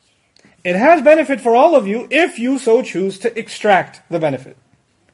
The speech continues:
It is hudan lin nas, an open invitation, if you so choose. But Allah in the end comments, "But the only ones who actually end up taking that benefit, benefiting from that guidance, is the people of taqwa." You understand?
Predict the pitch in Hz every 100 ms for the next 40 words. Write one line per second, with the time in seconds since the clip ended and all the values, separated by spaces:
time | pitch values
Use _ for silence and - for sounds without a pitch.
0 | _ _ 165 220 339 285 269 254 240 202
1 | 175 247 196 185 190 208 226 220 226 160
2 | 147 247 - _ _ - 294 294 202 202
3 | 202 208 190 - 262 165 - - _ _
4 | _ _ _ _ _ - 302 302 254 269
5 | 320 302 269 262 285 277 220 208 226 285
6 | - 262 269 269 302 330 302 302 254 262
7 | - 247 277 - 262 247 240 214 214 214
8 | 226 - 233 320 277 202 170 143 147 131
9 | 123 151 190 - _ _ _ 165 147 214
10 | 359 311 269 196 156 165 151 143 135 120
11 | 185 269 - 254 226 208 - 156 147 131
12 | - 127 - 131 151 165 170 - 180 262